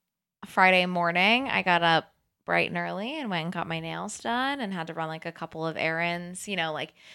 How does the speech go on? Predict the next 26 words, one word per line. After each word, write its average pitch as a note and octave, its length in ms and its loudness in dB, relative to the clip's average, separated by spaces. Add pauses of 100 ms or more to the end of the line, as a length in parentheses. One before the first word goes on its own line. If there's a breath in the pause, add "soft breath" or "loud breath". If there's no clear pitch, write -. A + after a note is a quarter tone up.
(140 soft breath)
get E3 160 -8
their G#3+ 120 -2
card G3+ 680 0
and E3 300 -6 (120)
grab D#3+ 220 0
a F3 40 -4
couple F#3+ 240 -6
things G#3+ 260 -4
from A3 120 -16
Sephora B3+ 540 2
that G3+ 140 2
I, F#3 220 4
like, E3 380 2
ha-, E3+ 300 2
was F3+ 160 4
out F3+ 240 10
of D#3+ 220 6
and E3 320 0
have E3+ 160 -2
been E3+ 100 0
putting E3+ 260 4
off F3 360 4
because E3+ 380 -8
I'm D#3+ 380 2
the D3 120 2
worst. D#3+ 580 4